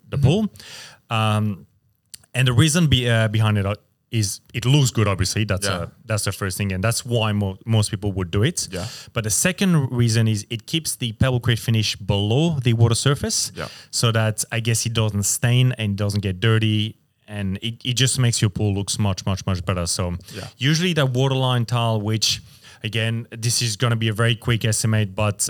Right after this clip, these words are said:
Speaker 1: maybe around two thousand, two and a half thousand for your pool.
Speaker 2: Mm-hmm.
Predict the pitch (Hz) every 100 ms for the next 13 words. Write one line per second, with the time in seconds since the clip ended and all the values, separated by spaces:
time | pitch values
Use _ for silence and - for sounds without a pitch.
0 | - 107 113 120 120 113 113 - 123 113
1 | 113 113 110 120 107 110 104 107 104 104
2 | - 104 101 143 202 165 127 131